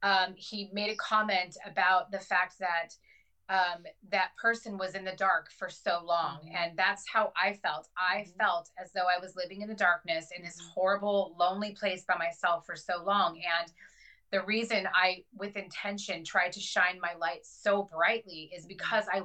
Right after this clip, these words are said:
Speaker 1: want other people to see that, like the, the ship in the night, and be
Speaker 2: Yeah.
Speaker 1: like, "Oh my God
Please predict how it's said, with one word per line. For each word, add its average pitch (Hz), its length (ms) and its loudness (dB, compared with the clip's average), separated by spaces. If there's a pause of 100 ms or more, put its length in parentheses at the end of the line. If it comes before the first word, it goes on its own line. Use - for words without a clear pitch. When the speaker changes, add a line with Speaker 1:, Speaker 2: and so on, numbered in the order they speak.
Speaker 1:
want 202 260 2 (140)
other 202 220 -2
people 202 280 -12
to 196 100 -14
see 220 300 -4
that, 160 260 2
like 175 260 -2
the, 170 300 2 (460)
the 185 100 2
ship 233 320 -2
in 226 80 -2
the 208 100 -2
night, 190 280 0
and - 80 -20
be 170 60 -10
Speaker 2:
Yeah. - 80 -4
Speaker 1:
like, 180 260 -2 (120)
"Oh 214 120 0
my 214 80 -12 (180)
God 190 360 2